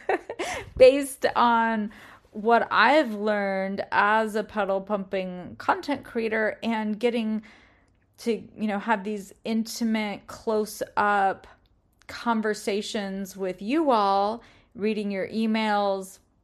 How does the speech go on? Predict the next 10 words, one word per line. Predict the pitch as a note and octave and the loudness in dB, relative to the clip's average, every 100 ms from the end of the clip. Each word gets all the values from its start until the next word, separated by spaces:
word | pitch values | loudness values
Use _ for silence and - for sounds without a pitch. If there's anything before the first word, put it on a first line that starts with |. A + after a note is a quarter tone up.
| _ _ _ _ - - | _ _ _ _ -14 -2
uh, | F#3+ F3+ F3 | 2 2 2
doing | E3+ E3 F#3+ G3 | -2 0 0 0
custom | G3 - G#3+ G#3 - G#3+ | -4 0 0 0 -2 0
videos | G#3 G3+ G#3 G3 F#3+ F#3+ F#3+ G3 F#3 | 2 2 4 6 6 4 0 -2 -6
and | - F#3+ F#3 F#3 | -6 -6 -4 0
learning | F#3+ G3 G3 F#3+ | 0 0 -4 -4
more | F3+ F#3 F#3+ - | -2 -2 -2 -6
what | - F3+ G3 F#3+ - | -18 -4 -2 -2 -6
specific | - - - F#3 - - F#3+ F#3+ G3 F#3 - - _ - - - _ - | -16 -12 -8 -8 -10 -8 -6 -4 2 2 2 -8 _ -20 -20 -20 _ 0
elements | G#3 G#3 G#3+ G3+ G3+ G3 F#3+ - - - | 2 4 2 2 0 -2 -6 -10 -14 -16